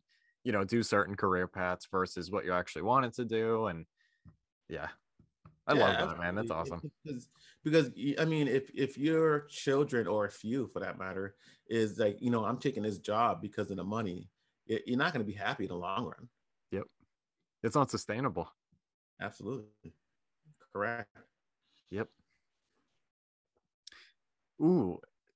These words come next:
Speaker 1: what are the most effective resources that have helped you the most so far on your journey?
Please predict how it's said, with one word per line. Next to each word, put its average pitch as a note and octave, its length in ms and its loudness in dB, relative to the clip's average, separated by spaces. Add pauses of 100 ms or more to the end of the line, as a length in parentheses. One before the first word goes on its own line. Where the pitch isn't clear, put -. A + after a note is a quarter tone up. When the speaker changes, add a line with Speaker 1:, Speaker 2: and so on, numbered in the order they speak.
(200)
Speaker 1:
what B2+ 360 2
are F#3+ 120 4
the G3+ 100 4
most F3+ 280 -2
effective B2 680 0
resources B2+ 800 -4
that G#2 100 -2
have G2+ 140 -4
helped A2 300 0
you A#2+ 100 2
the G2 100 0
most F#2 560 -2
so G#2+ 260 -4
far G#2 340 0
on F#2+ 120 -2
your F2+ 140 2
journey? D#2 540 -6